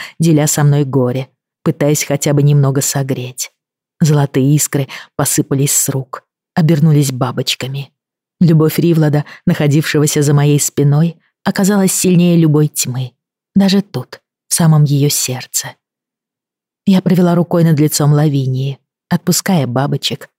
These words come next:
мгновенно укутавших ее. "Она мертва", тихо сказал Датарей, не интересуясь,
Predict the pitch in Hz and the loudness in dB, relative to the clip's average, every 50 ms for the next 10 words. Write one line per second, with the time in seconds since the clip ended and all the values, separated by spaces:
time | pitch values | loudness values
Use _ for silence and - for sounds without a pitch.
0 | _ _ _ - 180 147 160 156 147 131 135 135 135 131 135 143 131 - - 127 | _ _ _ -2 2 2 2 2 2 2 2 2 2 2 2 0 0 -2 -4 -6
1 | 123 - 127 127 - - - 120 - - - 127 131 127 123 127 127 127 120 127 | -4 -4 -4 -6 -4 -6 -8 -8 -10 -12 -14 -10 -10 -10 -8 -6 -6 -8 -8 -8
2 | - - _ _ _ _ _ _ _ _ _ _ _ _ _ _ _ _ _ - | -14 -16 _ _ _ _ _ _ _ _ _ _ _ _ _ _ _ _ _ 0
3 | 160 156 160 156 151 156 156 - - 123 113 - 120 - - _ _ _ _ _ | 2 4 4 4 4 2 0 -2 -6 -8 -8 -6 -8 -10 -12 _ _ _ _ _
4 | _ _ _ _ _ - - - - - 139 - - 139 120 131 127 127 127 127 | _ _ _ _ _ -10 -8 -6 -4 -4 -4 -4 -4 -4 -4 -2 -4 -4 -4 -4
5 | 127 131 - 131 135 139 135 139 135 _ _ _ _ _ _ _ _ _ - 170 | -4 -4 -4 -6 -8 -8 -8 -10 -12 _ _ _ _ _ _ _ _ _ 0 2
6 | 151 151 147 139 - 156 135 143 - - - 156 156 147 139 - - | 4 4 2 2 0 0 0 0 0 0 0 2 2 2 0 -2 -6